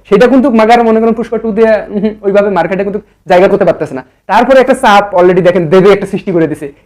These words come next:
খাদানের যে একটা ক্রেজ, খাদানের যে একটা, মনে করেন, এই মাসাদালের একটা সিনেমা অনেকদিন পর বাঙালি পেতে যাচ্ছে, সেই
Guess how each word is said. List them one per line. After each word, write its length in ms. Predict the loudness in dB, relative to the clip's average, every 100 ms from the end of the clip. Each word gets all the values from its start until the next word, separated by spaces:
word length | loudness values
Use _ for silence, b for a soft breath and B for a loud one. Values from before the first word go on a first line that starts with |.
| _
খাদানের 400 | -2 2 2 2
যে 60 | 2
একটা 320 | 0 -2 -4
ক্রেজ, 640 | -6 _ 2 4 2 -2 -12
খাদানের 400 | -4 -2 -2 -2
যে 60 |
একটা, 260 | -4 -4 -4
মনে 160 | -6 -6
করেন, 180 | -6 -6 B -6
এই 100 | -2
মাসাদালের 540 | 0 2 2 2 0
একটা 220 | -6 -12
সিনেমা 360 | -14 -6 -4 -2
অনেকদিন 440 | -2 -2 2 2
পর 140 | 2 2
বাঙালি 280 | 2 0 -2
পেতে 140 | -4
যাচ্ছে, 320 | -4 -4 -8
সেই 180 | -6 -8